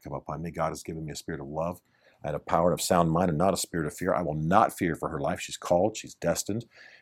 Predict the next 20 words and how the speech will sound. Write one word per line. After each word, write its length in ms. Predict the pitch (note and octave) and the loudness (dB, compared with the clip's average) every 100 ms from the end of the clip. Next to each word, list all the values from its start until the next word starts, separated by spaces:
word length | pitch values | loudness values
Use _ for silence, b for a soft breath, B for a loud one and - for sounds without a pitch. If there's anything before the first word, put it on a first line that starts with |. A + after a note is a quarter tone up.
| - | -2
Uh, 380 | C#2+ A#1+ A#1 - | 0 0 -2 -2
I, 100 | E2 | -2
I 60 | - _ | -4 _
pray 340 | - G#2 G#2 G2 | 6 8 8 6
and 120 | E2 | 4
I 160 | D2+ F#2 | 2 4
ask 280 | G2+ - | 4 2
you, 80 | F#2+ | -2
Lord 200 | F2+ E2 | 0 0
God, 160 | G2 G2 | 2 2
to 60 | |
put 160 | - D2+ | 0 -4
a, 60 | - _ - | -6 _ -10
put 80 | - | -8
a 40 | |
peace 300 | - A2 - | -4 -2 0
over 160 | F2 D#2+ | 0 0
her 120 | C#2+ | -2
mother 360 | D#2+ G#2 A2 | 2 4 4
and, 140 | F2 | 2